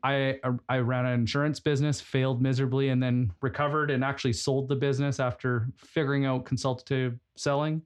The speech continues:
Got into investment banking, did M and A,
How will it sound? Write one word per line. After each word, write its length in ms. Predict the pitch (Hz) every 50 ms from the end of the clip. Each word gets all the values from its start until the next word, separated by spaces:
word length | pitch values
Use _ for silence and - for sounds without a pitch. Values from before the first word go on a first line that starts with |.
| _ _ _ - - - _ _ _ _ _ _ -
Got 160 | 151 139 139
into 240 | 139 131 127 - 123
investment 480 | 117 117 135 160 165 - - 180 165 -
banking, 480 | 156 160 160 156 - 170 170 165 147
did 160 | 143 147 143
M 140 | 147 143 147
and 100 | 143 143
A, 320 | 143 143 151 156 156 143